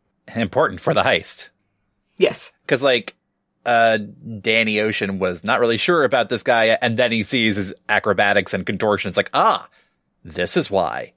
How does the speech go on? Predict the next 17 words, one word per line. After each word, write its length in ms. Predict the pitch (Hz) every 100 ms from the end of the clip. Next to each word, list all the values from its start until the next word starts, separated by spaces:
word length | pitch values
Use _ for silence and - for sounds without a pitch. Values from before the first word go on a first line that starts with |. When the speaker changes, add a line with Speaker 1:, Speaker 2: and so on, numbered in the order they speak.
| -
Speaker 1:
And 280 | 92 107 147
you 100 | 185
say 320 | - 135 151
he's 240 | 190 175 156
into 240 | 180 180
crime? 600 | - 120 92 98 165 254 277 _ _ -
Convenient." 840 | - 113 85 90 175 233 - - - - 247
<laughs> 0 | - - 214 226
Speaker 2:
<laughs> 680 | 220 220 294 - 262 285 294 _ _ _ _ _ _ - -
There 120 | - 214
are 200 | 247 247
a 60 |
couple 260 | 240 220 214
of 180 | 196 - - -
con 260 | 196 190
men. 160 | 185 175
There's 360 | 180 175 -